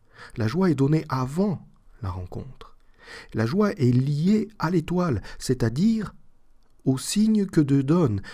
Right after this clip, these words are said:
c'est-à-dire au rappel de la présence du Père. Les mages qui ont vécu une expérience, euh, pleine d'ambiguïté et de difficultés à Jérusalem. Ils n'ont certainement pas perçu tous les enjeux des complots qui se faisaient en sous-main de, de leur rencontre,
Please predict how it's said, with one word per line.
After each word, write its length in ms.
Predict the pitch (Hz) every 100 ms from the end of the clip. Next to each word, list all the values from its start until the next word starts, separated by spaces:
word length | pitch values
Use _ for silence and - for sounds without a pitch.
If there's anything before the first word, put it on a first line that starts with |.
| -
c'est-à-dire 640 | - 135 107 127 220 226 -
au 120 | 135
rappel 680 | 123 123 120 127 165 214 196
de 100 | 117
la 140 | 101
présence 540 | - 95 85 127 131 -
du 120 | 92
Père. 560 | - - - - - - - -
Les 180 | 110 101
mages 460 | 151 208 214 160 - -
qui 160 | - 110
ont 120 | 98
vécu 760 | 92 98 - 117 101 - - - - -
une 160 | 104 90
expérience, 840 | 87 - 92 98 120 101 - - 110
euh, 460 | 110 - - - 107
pleine 440 | - 104 98 95 95
d'ambiguïté 840 | 98 95 92 101 107 135 - 202
et 40 | 107
de 120 | 95
difficultés 880 | 98 107 123 - 135 147 202 202 101
à 140 | 101
Jérusalem. 640 | 90 95 101 131 180 202 151 - - -
Ils 140 | 104
n'ont 120 | 95
certainement 500 | - 113 107 98 101
pas 160 | 98 107
perçu 560 | - 107 - - 143
tous 200 | - -
les 240 | 101 104 107
enjeux 460 | 120 113 123 117 101 - - -
des 180 | 107 104
complots 520 | - 127 123 190 175
qui 140 | -
se 120 | -
faisaient 480 | 104 - 98 101 -
en 120 | 95
sous-main 480 | 87 - 135 156 160
de, 160 | 101 95
de 120 | 101
leur 220 | 98 90
rencontre, 500 | 95 113 220 214 -